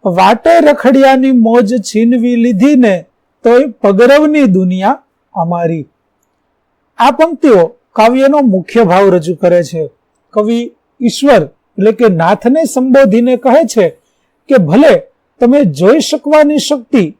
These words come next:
એટલે કે દેખ્યાનો દેશ છીનવી લીધો હોય, પરંતુ અમારી પાસે કલરવની દુનિયા છે. એટલે કે તેઓ ભલે દુનિયાને ન જોઈ શકતા હોય, પણ પક્ષીઓનો કલરવ, પવનનો સુસવાટ, પાણીનો ખળખળ અવાજ,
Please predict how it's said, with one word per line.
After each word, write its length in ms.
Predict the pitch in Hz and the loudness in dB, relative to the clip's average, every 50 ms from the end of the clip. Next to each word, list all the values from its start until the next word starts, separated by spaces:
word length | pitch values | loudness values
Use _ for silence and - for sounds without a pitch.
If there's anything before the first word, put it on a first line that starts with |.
| _ - | _ -8
એટલે 200 | 233 220 247 247 | -4 0 0 0
કે 120 | 202 285 | 0 0
દેખ્યાનો 600 | 220 175 196 214 220 - - 233 254 254 269 269 | 0 2 2 2 0 2 0 0 2 2 2 0
દેશ 360 | 214 190 226 254 269 - - 262 208 | 2 2 2 2 0 -2 -4 -10 -8
છીનવી 380 | - - 214 220 254 277 320 | -6 -4 -2 0 0 2 2
લીધો 280 | 320 294 302 254 202 226 | 4 4 2 4 2 2
હોય, 260 | 214 196 180 165 139 - _ _ _ _ _ _ - - | 2 2 2 0 -2 -6 _ _ _ _ _ _ -4 0
પરંતુ 500 | 254 311 330 320 285 202 226 170 156 _ _ _ _ _ _ _ - | 2 2 2 0 0 0 -2 -2 -2 _ _ _ _ _ _ _ -6
અમારી 340 | 214 214 254 269 269 285 277 | -2 0 2 2 2 2 2
પાસે 520 | 214 269 262 269 - - 220 180 160 - _ _ _ _ _ - | 2 0 0 0 0 -2 -2 -2 -2 -4 _ _ _ _ _ -2
કલરવની 560 | 220 214 226 233 247 269 285 311 311 311 311 | 0 2 4 4 4 4 4 2 2 0 0
દુનિયા 460 | 233 214 240 226 214 214 202 190 180 | 2 2 2 2 2 2 0 0 -2
છે. 300 | 160 - 175 165 151 139 _ _ _ _ _ _ _ _ _ _ - - | -2 -2 -2 -4 -4 -4 _ _ _ _ _ _ _ _ _ _ -8 -6
એટલે 220 | 214 214 226 220 | -2 0 0 0
કે 160 | 214 - 247 | 2 0 -4
તેઓ 340 | - - - 226 233 254 269 | -2 0 2 2 4 4 2
ભલે 340 | 202 185 262 339 359 - 285 | 2 2 2 2 2 2 0
દુનિયાને 540 | 220 214 208 214 233 240 254 262 254 277 277 | 0 0 2 2 2 2 2 2 2 2 4
ન 220 | 294 339 339 269 | 4 4 4 4
જોઈ 180 | 226 277 269 240 | 2 2 0 0
શકતા 420 | - - 226 196 _ - 226 190 | 0 -4 -8 -8 _ 0 0 2
હોય, 180 | 170 175 156 139 _ _ _ _ _ _ _ - | 2 0 -2 -4 _ _ _ _ _ _ _ -4
પણ 140 | 226 214 202 | -4 -2 -2
પક્ષીઓનો 680 | 160 208 196 - - - 226 226 226 226 226 226 226 196 | -2 -4 -8 -8 -8 -6 -4 -2 0 0 0 0 0 -2
કલરવ, 540 | - - 196 190 190 208 214 214 214 226 220 _ _ _ _ _ - | 0 0 0 0 2 0 0 0 0 -2 -4 _ _ _ _ _ -2
પવનનો 540 | 208 202 202 220 220 220 226 214 214 196 185 | -2 0 2 2 0 0 0 -2 -2 -2 -4
સુસવાટ, 640 | 180 - - 190 - - 220 233 233 233 226 - _ _ _ _ _ _ - | -6 -8 -12 -12 -10 -4 -2 0 2 2 0 0 _ _ _ _ _ _ -4
પાણીનો 440 | 202 202 208 214 214 208 214 214 208 | -4 -2 0 0 0 0 0 -2 -4
ખળખળ 500 | - - - 202 208 196 - 202 202 196 - - | -4 -4 -2 0 0 0 0 -2 -2 -2 -2 -4
અવાજ, 480 | 202 180 190 220 226 233 196 180 233 | -4 0 2 2 2 2 0 -2 -6